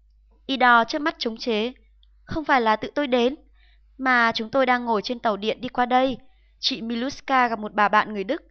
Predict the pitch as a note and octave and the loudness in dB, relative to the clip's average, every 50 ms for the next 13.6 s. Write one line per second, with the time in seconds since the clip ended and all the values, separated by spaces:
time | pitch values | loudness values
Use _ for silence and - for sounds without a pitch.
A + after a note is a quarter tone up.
0 | _ _ _ _ _ _ _ - - C4+ - B3 B3 C#4 D4+ D4+ D4+ B3+ A3 G3 | _ _ _ _ _ _ _ -12 -4 0 2 2 2 2 2 0 2 2 2 2
1 | F#3 G#3+ G#3+ A3 G#3+ A3 G#3+ G#3 G3+ - B3 A#3+ - - A#3 B3 B3+ A#3+ A3 G#3 | 2 0 0 0 -2 -4 -4 -4 -4 -4 -6 -4 -4 -4 -4 -4 -4 -4 -2 0
2 | G#3 G3+ G3 G#3+ A3 A3+ - B3+ C4+ C4+ D4 C#4 C4+ - C#4+ C#4+ C#4 C#4 - - | 0 2 2 2 0 0 0 2 2 2 2 0 -2 -4 -2 -2 -2 -2 -4 -6
3 | D4+ C#4+ C#4+ C#4+ C4+ - _ _ _ _ _ _ _ _ _ - G#3+ G3+ F3+ G#3 | -6 -4 -2 -4 -4 -4 _ _ _ _ _ _ _ _ _ -4 -4 -4 -2 -4
4 | G#3 G3+ F#3 F#3 F#3 C3 D#3 G3 G3+ - A3 A#3 - - G#3+ G#3 - C#4+ A#3 G3 | -6 -4 -2 0 0 0 0 -2 -4 -6 -10 -8 -6 -6 -6 -6 -6 -10 -10 -10
5 | - A3+ A3 - B3 A#3+ A#3 A3+ G#3 G3 G3 G3+ G3 G#3 G3+ E3+ - _ _ _ | -10 -10 -10 -10 -10 -8 -6 -6 -6 -6 -6 -4 -4 -4 -6 -8 -12 _ _ _
6 | _ _ _ _ - - _ _ _ _ - B3 B3 A3+ A#3 A3+ - - - G#3 | _ _ _ _ -20 -20 _ _ _ _ 0 0 2 4 4 4 4 2 2 0
7 | G#3 G3 F3+ A3 G#3 G3+ G3+ G3 F#3+ - _ _ _ _ _ _ _ _ _ _ | 0 0 2 2 0 0 0 -4 -10 -14 _ _ _ _ _ _ _ _ _ _
8 | _ _ _ - C4 C4 C4 B3+ B3 B3 B3+ C#4+ C4+ - C#4 C4+ C4+ C4 B3+ B3+ | _ _ _ -8 -4 -2 0 0 0 0 -2 -2 0 6 8 10 10 10 8 6
9 | A#3+ - - - - A#3 B3+ B3 C4+ - A#3 A#3 C4 C#4 B3 A#3+ A3+ G#3+ F#3+ - | 4 0 -6 -6 2 6 6 6 6 6 2 0 0 -2 -6 -4 -2 -2 -2 -2
10 | - G#3 E3+ - - G#3 - - F#3 F3 F3 F#3+ G3+ - C#4 B3 E3+ - - C4 | -4 -8 -10 -6 -4 -6 -4 -2 0 -2 -2 -2 -2 -2 0 0 0 0 0 -2
11 | C4 B3+ C4+ E4 D#4 - C#4 B3 A#3 G#3+ G3 F3 - _ _ _ _ _ _ _ | -2 -2 -4 -4 -4 0 0 2 2 0 -2 -4 -10 _ _ _ _ _ _ _
12 | _ - A3+ G3+ G3+ A3 B3+ B3+ B3+ A#3 G#3 G#3 - C4+ C4+ C4+ C4+ C4+ C4+ - | _ -6 -4 -2 -2 0 2 2 2 2 2 0 0 0 2 2 2 0 -2 -4
13 | - A#3+ B3 - D4 C4+ C4+ C#4+ D4 D4+ D#4+ D4+ | -6 -6 -2 0 0 2 2 2 2 2 2 2